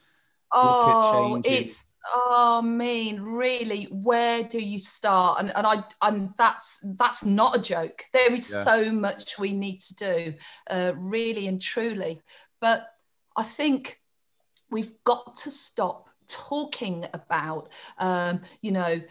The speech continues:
Speaker 1: the danger of high stakes testing. And we've seriously got to do something about it, which is subtly different from, um, mental health education. It's about well-being.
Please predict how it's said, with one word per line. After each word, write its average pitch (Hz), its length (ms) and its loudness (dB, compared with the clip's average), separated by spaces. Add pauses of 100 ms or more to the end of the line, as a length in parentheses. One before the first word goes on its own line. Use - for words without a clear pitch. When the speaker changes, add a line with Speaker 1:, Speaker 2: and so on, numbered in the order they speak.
(120)
Speaker 1:
the 214 80 -2
danger 214 520 0
of 190 100 -2
high 196 480 -6 (200)
stakes 175 480 -6
testing. 220 640 -6
And 196 100 -2
we've 226 100 -6
seriously 294 800 -6
got - 320 -4
to - 120 -12 (180)
do 208 200 -4
something 190 460 -6
about 190 220 2
it, - 80 -10
which - 200 -8
is 226 120 -10
subtly 330 520 -4
different 294 460 -8
from, 226 360 0 (460)
um, 202 300 0 (120)
mental 208 400 -2
health 180 340 -6
education. 156 760 -10
It's 247 220 -12
about 226 380 -2 (120)
well-being. 175 1040 -6